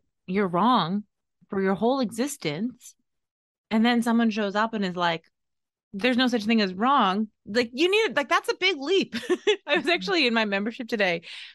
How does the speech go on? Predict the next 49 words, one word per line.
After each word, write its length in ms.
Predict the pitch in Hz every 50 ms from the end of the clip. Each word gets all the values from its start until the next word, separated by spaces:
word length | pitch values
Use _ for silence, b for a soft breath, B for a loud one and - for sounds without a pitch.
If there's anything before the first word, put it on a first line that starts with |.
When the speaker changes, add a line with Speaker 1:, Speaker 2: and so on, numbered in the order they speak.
| B
Speaker 1:
We 160 | - 214 220 202
did, 340 | 190 208 196 196 190 170 - -
um, 560 | 180 175 165 156 143 143 156 151 143 151 151 _ _ _ -
uh, 560 | 156 165 160 147 143 143 147 147 147 135 117 -
like, 180 | - 156 -
a 40 | 156
journey. 520 | 143 - - - 196 196 196 180 156 135 139
So 360 | - - 156 151 151 156 151
in 60 | 156 175
my 80 | 170 170
membership, 320 | 170 160 165 - 196 - - 151 147 143 - -
we 200 | 147 151 156 151
do 100 | 147 151
once 280 | 151 180 202 202 - 202
a 20 |
month 460 | 185 175 165 160 151 151 - - - -
is, 220 | - 160 147 135 -
like, 140 | 135 135
a 40 | 139 139
mindset 440 | 143 147 147 151 147 - 135 127
conversation. 440 | - - 135 143 143 - - 147 151
And 80 | - -
once 200 | 151 151 143 -
a 40 | 151
month 220 | 147 139 131 -
is 160 | 131 - -
more, 440 | - 151 147 147 131 135 135 143 139 B B B B B B
um, 320 | - 143 147 147 151 151 -
magic 560 | - 165 165 151 151 147 - 151 - - - _ -
Akashic 500 | 151 - - 147 143 139 - 143 - -
journey. 400 | - 180 170 165 156 151 143 143
And 80 | 135 139
then 100 | 139 135
we 60 | 127
talk. 320 | - - - - _ _ - B B B B B B
Anyway, 260 | B 175 190 175 151 139
so 140 | - 175
the 80 | 160 165
journey 300 | 160 - 175 180 180 160
today 260 | - 156 147 139 135
was 160 | 135 135 135
all 120 | 139 131 131
about, 220 | 131 139 135 135 135
like, 200 | 131 131 135 _ _ _ -
turns 220 | - 214 214 208 240
out 100 | 240 220
there's 160 | 226 208 185
nothing 280 | 196 185 170 190 180
wrong. 200 | 170 160 147 147